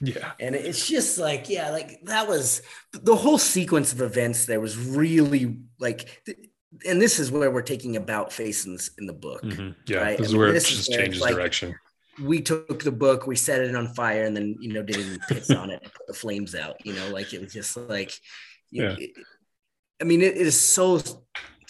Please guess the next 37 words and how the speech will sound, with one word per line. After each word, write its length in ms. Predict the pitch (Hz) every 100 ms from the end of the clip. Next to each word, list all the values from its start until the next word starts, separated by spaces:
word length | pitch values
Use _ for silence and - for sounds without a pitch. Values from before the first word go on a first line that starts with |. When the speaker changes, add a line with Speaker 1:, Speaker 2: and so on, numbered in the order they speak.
| -
Speaker 2:
stupid, 1040 | - - - - - 233 262 254 98 - - - - -
<laughs> 880 | 247 - - - - - - - -
like, 220 | 165 165
what 140 | 170
Speaker 1:
Yeah. 40 | 165
Speaker 2:
we 140 | 147
do, 320 | 123 143 135
right? 400 | 127 120 127 127
Because, 500 | 143 127 143 135 127 123 - - - -
I 20 |
mean, 160 | 143 139
the 80 |
whole 200 | 156 190 139
Eye 140 | 156
of 100 | 151
the 80 | 139
World, 560 | 131 135 135 131 127 120 - _ _ _ _ _ _ _ _ _ _ _ _ _ _ _ _ _ -
like, 240 | 156 131
thing 840 | - 127 - 151 143 143 143 131 - _ _ _ -
is 240 | 170 180
just 240 | 226 -
so 180 | - 208
weird 360 | 196 156 131 110
from 140 | 131
the 80 | 117
book, 360 | 95 95 - -
right? 160 | 104 113
I 40 |
mean, 140 | 131
they 100 | 139
weren't 180 | 165 170
even, 180 | 156 139
like, 400 | 135 127 123 -
going 300 | 151 143 131
to 100 | 117
look 260 | 117 131 -
for, 420 | - 120 113